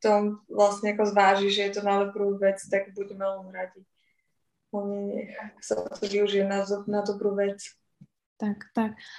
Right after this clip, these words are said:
Speaker 2: A, mm, nebudem sa pýtať takú otázku na záver, že aké sú vaše plány, lebo to je <laughs> asi vo vašom prípade také, mm, zaujímavé a neidentifikovateľné. Asi v prvom rade,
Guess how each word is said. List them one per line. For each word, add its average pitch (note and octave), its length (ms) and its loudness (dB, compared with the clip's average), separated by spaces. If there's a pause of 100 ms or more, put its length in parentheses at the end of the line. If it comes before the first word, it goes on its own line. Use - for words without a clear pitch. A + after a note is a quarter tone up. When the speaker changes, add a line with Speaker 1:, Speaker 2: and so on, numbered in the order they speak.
(180)
Speaker 2:
A, G#3+ 320 6
mm, A3 320 4
nebudem C4+ 320 8
sa - 80 2
pýtať A3 320 2
takú G3 400 0
otázku G#3 320 -2
na G3 160 6
záver, G3 400 4
že F#3+ 240 2
aké A3 320 0
sú - 80 -12
vaše G3 320 0
plány, G3+ 320 4
lebo F#3+ 240 0
to - 80 -2
je F#3+ 320 4 (400)
<laughs> F4+ 320 0
asi A#3 160 4
vo G#3+ 160 6
vašom A#3+ 240 8
prípade A3 720 6
také, A3+ 400 2 (240)
mm, - 720 -10
zaujímavé A3+ 720 4
a A#3 160 4
neidentifikovateľné. G#3+ 1200 2
Asi G3+ 240 0
v - 80 -20
prvom G3 240 2
rade, G3 480 4